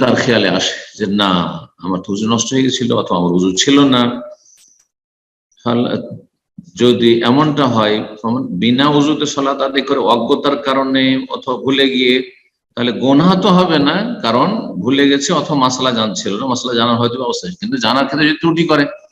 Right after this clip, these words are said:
দীর্ঘ সময় মুসলিম, পনেরো বছর বয়সে সালাত ফরজ হয়েছে আর মুসলিমের সন্তান, আর তারপরে পঁচিশ বছর বয়সে বলছে মাসলা জানি না, এই ক্ষেত্রে ওজর গ্রহণযোগ্য নয়।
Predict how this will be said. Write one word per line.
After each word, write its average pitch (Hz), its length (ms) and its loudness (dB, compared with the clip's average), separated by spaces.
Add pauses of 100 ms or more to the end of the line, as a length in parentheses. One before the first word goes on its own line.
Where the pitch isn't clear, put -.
(680)
দীর্ঘ 123 260 4
সময় 151 320 2
মুসলিম, 180 420 0 (120)
পনেরো 143 320 0
বছর 156 260 0
বয়সে 160 240 -2
সালাত 165 340 -2
ফরজ 165 160 0
হয়েছে 156 360 -2
আর 131 100 -2
মুসলিমের 160 460 -4
সন্তান, 160 440 -4 (920)
আর 160 260 4 (140)
তারপরে 147 440 2
পঁচিশ 147 440 0
বছর 139 240 0
বয়সে 131 280 0
বলছে 131 200 -2
মাসলা 120 380 0
জানি 90 220 -4
না, - 200 -18
এই 113 160 -2
ক্ষেত্রে 120 380 -2 (300)
ওজর 104 440 -2
গ্রহণযোগ্য 180 420 2
নয়। - 200 -2